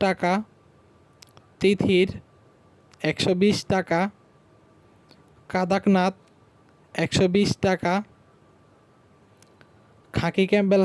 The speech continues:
হাঁস চল্লিশ টাকা, অরিজিনাল বেইজিং হাঁস একশো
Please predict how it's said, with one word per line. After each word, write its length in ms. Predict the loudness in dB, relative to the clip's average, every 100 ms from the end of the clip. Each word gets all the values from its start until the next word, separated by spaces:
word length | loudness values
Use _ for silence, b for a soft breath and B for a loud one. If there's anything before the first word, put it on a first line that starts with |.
| 2
হাঁস 260 | 0 0 -4 -12 -18 _ -20 -2
চল্লিশ 360 | 2 6 6 4 0
টাকা, 280 | -2 0 -2 -2 -8 _ _ _ _ _ _ _ _ _ _ _
অরিজিনাল 600 | 0 0 2 4 4 4 4 4
বেইজিং 440 | 6 4 4 2 2
হাঁস 280 | 2 0 -2 -6 -12 _ _ _ -6
একশো 260 | -2 -2